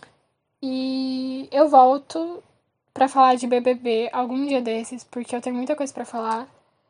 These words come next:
Nada importante, mas assim, eu realmente gosto, tenho prazer em falar sobre B B B.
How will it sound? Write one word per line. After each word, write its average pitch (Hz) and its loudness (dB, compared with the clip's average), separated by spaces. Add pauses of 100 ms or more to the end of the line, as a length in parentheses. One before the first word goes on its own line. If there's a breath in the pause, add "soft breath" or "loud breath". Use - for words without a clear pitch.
(560)
Nada 285 6
importante, 320 0
mas 320 -4
assim, 330 -6
eu 311 -8
realmente 349 -2
gosto, 262 4
tenho 285 -6
prazer 285 -4
em 269 -6
falar 233 -4
sobre 226 -6
B 220 -4
B 226 -8
B. 240 -8